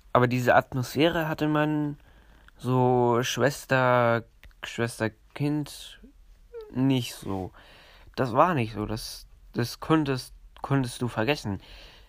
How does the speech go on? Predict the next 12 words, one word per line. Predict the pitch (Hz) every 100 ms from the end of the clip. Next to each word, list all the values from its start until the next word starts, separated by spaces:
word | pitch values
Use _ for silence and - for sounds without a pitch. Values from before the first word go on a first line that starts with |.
| - - - -
Wenn | - 120
du | 127
sowas | 113 123 120 117
geglaubt | 117 110 123 143 - -
hast, | 180 -
dann | 156 156 151
musstest | 147 151 147 147 -
du | 143
das | 131 127 127 127 - -
leider | 127 123 127
bezweifeln | 110 - - 127 147 151 135
und, | 117 -